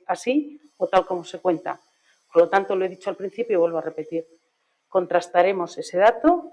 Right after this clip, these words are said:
si ha aparecido en una red social, contrastaremos el dato y veremos qué es lo que se está haciendo y hasta dónde se está actuando y hasta dónde se puede actuar.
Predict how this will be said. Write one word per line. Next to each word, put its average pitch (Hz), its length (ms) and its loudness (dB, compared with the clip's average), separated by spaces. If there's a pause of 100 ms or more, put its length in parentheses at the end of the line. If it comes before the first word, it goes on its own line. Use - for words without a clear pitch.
si - 160 -4
ha 180 60 6
aparecido 175 500 0
en 165 100 -4
una 165 160 -8
red 170 140 -4
social, 269 440 0
contrastaremos 160 680 -6
el 185 120 -8
dato 254 420 2 (500)
y 196 120 -6
veremos 185 440 2 (380)
qué 202 80 4
es 190 100 -4
lo 175 160 -4
que - 60 -20
se - 100 -16
está 180 180 -6
haciendo 226 380 0
y 214 120 0
hasta 165 260 0
dónde 180 420 -4 (140)
se - 140 -14
está 170 180 -6
actuando 220 580 0
y 175 100 -2
hasta 170 200 -2
dónde 190 320 -2
se 190 140 -12
puede 160 220 4
actuar. 151 380 -8